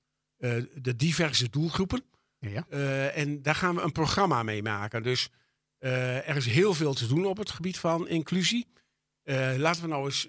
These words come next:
Speaker 1: per jaar drie of vijf dingen eruit pikken. Bijvoorbeeld de stoepjes.
Speaker 2: Mhm.
Speaker 1: Of, eh, bijvoorbeeld het, eh,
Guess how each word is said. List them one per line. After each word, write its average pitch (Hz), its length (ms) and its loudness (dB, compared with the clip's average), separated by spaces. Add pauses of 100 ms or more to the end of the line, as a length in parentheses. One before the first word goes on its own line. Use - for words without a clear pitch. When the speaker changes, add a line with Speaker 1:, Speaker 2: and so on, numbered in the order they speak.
Speaker 1:
per 180 220 0
jaar 139 500 2
drie 180 320 0
of 127 100 -2
vijf 170 320 2
dingen 127 320 2
eruit 127 340 0
pikken. 170 260 0
Bijvoorbeeld 120 400 -2
de - 60 -10
stoepjes. - 580 -2 (440)
Speaker 2:
Mhm. 127 140 2
Speaker 1:
Of, 120 420 2
eh, 123 140 -2
bijvoorbeeld 120 420 -6
het, 120 120 -8 (200)
eh, 123 160 -6